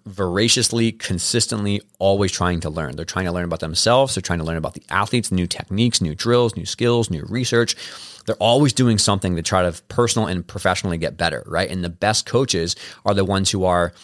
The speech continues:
willing to take what they know, and they're confident in that. They wanna have those things, but they also are constantly seeking out other experts or other professionals or people inside of gymnastics that can teach them more about their skill set. So,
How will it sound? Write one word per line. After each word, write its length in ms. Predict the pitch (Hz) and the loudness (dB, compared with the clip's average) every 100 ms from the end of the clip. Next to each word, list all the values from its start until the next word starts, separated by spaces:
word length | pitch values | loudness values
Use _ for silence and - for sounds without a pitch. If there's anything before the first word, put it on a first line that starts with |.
| _ _ _ _ _ | _ _ _ _ _
willing 300 | 101 120 139 | -2 2 4
to 80 | 120 | 2
take 240 | 107 120 | 2 2
what 140 | 110 98 | 2 2
they 180 | 107 107 | 4 4
know, 260 | 92 107 | 4 4
and 80 | 135 | 2
they're 120 | 87 | -2
confident 400 | - 98 107 120 | -2 0 2 2
in 60 | 113 | 2
that. 200 | 120 165 | 0 0
They 80 | 90 | -2
wanna 300 | 85 95 80 | 2 0 2
have 180 | 92 | 0
those 160 | 98 95 | 0 0
things, 180 | 120 110 | 2 0
but 140 | - | 0
they 100 | 95 | -2
also 300 | 87 98 110 | 2 2 2
are 100 | 104 | 2
constantly 520 | 95 - 104 104 104 92 | 0 0 -2 0 -2 -2
seeking 400 | - 101 92 87 | -2 -2 -2 0
out 240 | 87 82 - - _ | 0 -2 -10 -20 _
other 220 | 113 120 131 | 0 2 2
experts 460 | 98 - 107 98 | 0 2 2 2
or 80 | 104 | 0
other 160 | - 113 | 0 0
professionals 640 | 117 113 95 90 92 90 | 0 0 2 0 -2 -4
or 60 | 90 | -4
people 260 | - - | -4 0
inside 400 | 92 85 - 90 | 0 0 0 2
of 60 | 104 | 2
gymnastics 420 | 101 92 82 - | 0 -2 -2 -4
that 120 | 87 | -4
can 100 | 90 | -6
teach 260 | 90 113 - | -4 -4 -4
them 100 | 98 | -2
more 160 | 90 92 | -2 -2
about 200 | - - | -4 -6
their 80 | |
skill 260 | 76 - 85 | -6 0 0
set. 240 | - 67 | 0 -2
So, 180 | - 87 | 2 0